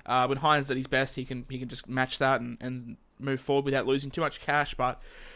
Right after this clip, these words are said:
I think with the numbers this week, the people are gonna be lacking with the Origin stars out. Just maybe give Hines one more week and then move him on next week.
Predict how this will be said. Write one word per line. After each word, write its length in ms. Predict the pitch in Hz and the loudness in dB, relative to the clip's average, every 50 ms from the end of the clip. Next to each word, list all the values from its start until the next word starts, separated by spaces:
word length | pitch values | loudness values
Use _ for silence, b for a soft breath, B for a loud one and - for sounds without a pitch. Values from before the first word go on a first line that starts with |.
| B B | B B
I 60 | - | 4
think 140 | 151 202 - | 4 4 4
with 120 | 180 190 175 | 4 0 0
the 60 | 180 | 4
numbers 260 | 147 147 156 151 147 | 4 4 4 4 2
this 140 | 151 147 - | 0 0 2
week, 160 | 156 147 135 | 2 2 2
the 60 | 127 135 | 0 -2
people 260 | - 147 139 - 147 | 0 0 0 0 -2
are 20 | 127 | -4
gonna 120 | 127 131 | -4 -8
be 80 | 127 117 | -8 -2
lacking 340 | 120 117 113 127 147 143 | 0 0 0 0 0 -6
with 120 | 131 131 127 | -8 -6 -4
the 80 | 131 | -2
Origin 280 | 127 127 127 135 135 131 | -2 -2 -2 -4 -8 -10
stars 360 | 123 - 131 123 123 123 123 | -4 -2 0 0 0 0 0
out. 220 | 131 127 127 - - | 0 0 0 0 -2
Just 280 | - 156 156 - - _ - - | -6 -6 -6 -8 -12 _ -20 -16
maybe 460 | - 131 147 156 - - 120 123 135 - | -6 0 0 0 0 0 -6 -8 -8 -8
give 200 | - 127 120 110 | -6 -6 -6 -6
Hines 340 | - - 120 120 123 123 131 | -6 -8 -8 -8 -8 -8 -6
one 120 | - 120 120 | -6 -6 -6
more 120 | 123 123 | -4 -2
week 180 | 127 123 123 - | -2 -2 -2 -4
and 80 | 123 | -6
then 80 | 127 127 | -6 -6
move 140 | 127 123 127 | -6 -6 -6
him 100 | 123 123 | -6 -8
on 160 | 123 123 127 | -10 -8 -8
next 260 | 131 127 - - - | -8 -8 -8 -8 -6
week. 280 | 139 131 135 - - | -6 -6 -6 -8 -12